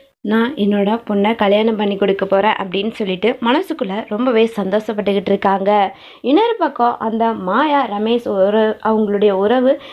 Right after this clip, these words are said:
ரிலேஷன்ஷிப் எந்த மாதிரி அப்படின்றத தெரிஞ்சுக்கிட்டு தான் வந்து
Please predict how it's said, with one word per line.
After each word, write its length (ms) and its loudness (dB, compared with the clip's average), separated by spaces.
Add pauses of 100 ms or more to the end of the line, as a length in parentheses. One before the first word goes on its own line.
(180)
ரிலேஷன்ஷிப் 600 0
எந்த 300 2
மாதிரி 460 2
அப்படின்றத 600 0
தெரிஞ்சுக்கிட்டு 520 0
தான் 200 2
வந்து 260 0